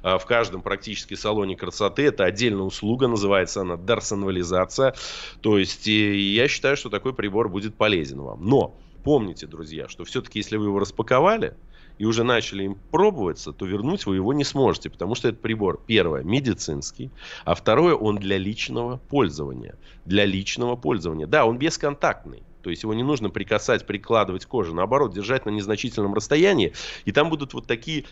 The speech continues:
микротоки идти, такие покалывающие, приятные, как массаж. Да?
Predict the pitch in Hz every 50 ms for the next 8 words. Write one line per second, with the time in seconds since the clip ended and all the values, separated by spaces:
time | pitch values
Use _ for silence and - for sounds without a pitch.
0 | - - 117 151 151 - 139 127 131 - - 147 151 - - 101 92 87 - -
1 | - 92 87 - 98 - - 107 104 - - 151 151 139 127 120 117 110 101 -
2 | - 107 98 - 107 107 107 120 127 123 - 104 92 - 107 98 - 104 107 113
3 | 117 - - 123 98 78 64 - - - 78 92 110 123